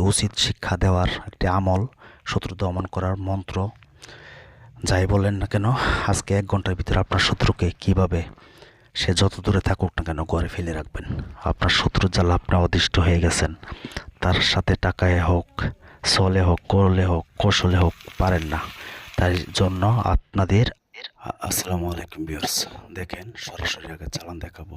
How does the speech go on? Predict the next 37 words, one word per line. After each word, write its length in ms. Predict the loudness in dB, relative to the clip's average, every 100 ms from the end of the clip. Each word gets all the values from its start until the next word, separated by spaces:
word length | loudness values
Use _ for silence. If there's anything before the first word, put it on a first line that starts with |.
| -18
আপনার 200 | -14 -14
শত্রুকে 440 | -14 -16 -20 -18 -20 -16
কিভাবে 380 | -14 -14 -14 -16 -18 -18
এক 60 | -14
ঘন্টার 240 | -14 -12 -14
ভিতরে 300 | -18 -20 -16 -14 -14 _ _ _ -16
উচিত 200 | -8 -8 -6
শিক্ষা 240 | -8 -10 -16
দিবেন, 180 | -16 -14 -12
সেই 160 | -12 -12
জন্য 140 | -10 -10
করবেন। 240 | -6 -8 -8 -14 -16 -20 -4 0
A 20 | 2
to 60 | 2
Z 40 | 2 0 -2
আপনাদেরকে 440 | -2 -4 -4 -4 -4 -2
ভিডিও 260 | 0 0 2
শুরু 180 | 2 2 2
থেকে 160 | 0 -2 0
শেষ 180 | -2 -2 -6
পর্যন্ত 320 | -8 -8 -8 -4
বলে 160 | -2 -2
দিব। 120 | -4 -4 -4
আপনারা 260 | -6 -6 -6
যদি 160 | -6 -2 -2
এই 40 | 2
ভিডিও 220 | 2 4 4 2
দেখেন, 220 | 0 -2 -8
আমি 120 | -8 -2
গ্যারান্টি 340 | 0 2 2 2
দেব 120 | 4 4 4
এক 60 | 2
হাজার 200 | -2 -2 -2
পার্সেন্ট। 400 | -2 -2 -4 -8 -10 -12 -20 -20 -20 -20 -12 -2
আজকের 260 | -2 2 2
এই 40 | 2
ভিডিও 160 | 2 2